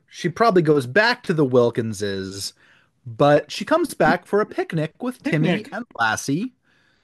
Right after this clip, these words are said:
Speaker 2: Yeah.
Speaker 1: Just a, the, the day is now a nice day. They're kind of going back through the woods, and,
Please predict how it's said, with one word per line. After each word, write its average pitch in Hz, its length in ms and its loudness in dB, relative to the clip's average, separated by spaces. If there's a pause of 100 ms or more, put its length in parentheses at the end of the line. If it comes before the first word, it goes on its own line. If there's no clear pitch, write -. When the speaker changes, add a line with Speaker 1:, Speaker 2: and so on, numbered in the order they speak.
(140)
Speaker 2:
Yeah. 143 420 -10
Speaker 1:
Just - 120 -4
a, 160 180 2
the, 139 200 -4
the 143 240 -2
day 151 300 2
is 147 260 -2
now 104 240 -4
a 87 40 -8
nice 190 380 -4
day. 170 500 0
They're 120 220 -4
kind 107 220 -10
of 101 80 -16
going 110 260 -4
back 101 260 -6
through 90 220 -10
the 87 80 -12
woods, 175 680 2 (420)
and, 127 600 2